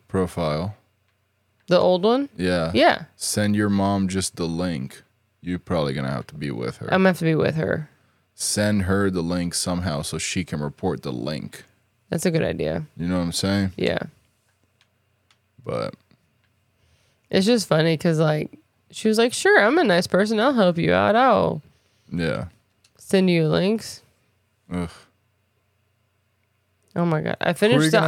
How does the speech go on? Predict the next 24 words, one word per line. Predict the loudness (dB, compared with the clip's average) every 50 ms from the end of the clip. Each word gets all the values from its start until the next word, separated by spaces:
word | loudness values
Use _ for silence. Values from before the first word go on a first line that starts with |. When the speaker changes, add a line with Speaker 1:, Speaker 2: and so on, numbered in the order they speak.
| 2 2
Speaker 1:
have | 2 2 2
to | 4
Speaker 2:
item. | 2 2
Speaker 1:
fight | 2 2 0 -2
next? | -2 -2 -2 -4 -4 -6 -10 -12 -12 -14 -20 _
Speaker 2:
Please | -2 2 4 4 4 4 2
deliver. | 0 0 2 4 4 4 2 2 0
I | -2
finished | 0 0 2 2 0 0 -2
the | -2 0
item | 2 2 2 2
that | 0 -2
was | -2 0
requested. | -2 0 2 2 0 0 0 -4 -8 -14 -8
Please | -2 0 2 2 2
deliver | 2 2 2 2 2 2 0 0
it | -2 -2 -2
to | 0 2 2
the | 2 2 2
house | 0 0 0 0 0 -2 -4 -6 -4
with | -2 -2 -2 -2 -2
the | -4 -4
red | -2 0 2 2 2 0 -2
chimney. | -2 -2 0 0 0 0 0 -2 -2 -2 -4